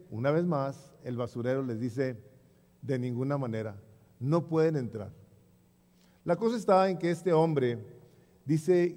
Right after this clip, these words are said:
que lo más seguro es que, eh, no va a encontrar su disco duro. A él,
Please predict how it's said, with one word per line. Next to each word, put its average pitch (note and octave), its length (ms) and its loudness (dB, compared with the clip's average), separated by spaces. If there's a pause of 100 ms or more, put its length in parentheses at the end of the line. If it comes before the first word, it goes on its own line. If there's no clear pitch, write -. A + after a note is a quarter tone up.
(120)
que D#3 80 0
lo C#3+ 120 4
más F3 200 0
seguro F3 540 2
es C#3+ 180 -4
que, E3 340 0
eh, B2+ 540 -2
no D#3 580 0 (480)
va C#3+ 80 6
a C#3+ 40 2
encontrar C3 680 -2 (420)
su - 200 -8
disco B2 300 -2
duro. E3+ 440 4 (880)
A B2+ 180 2
él, D#3+ 260 2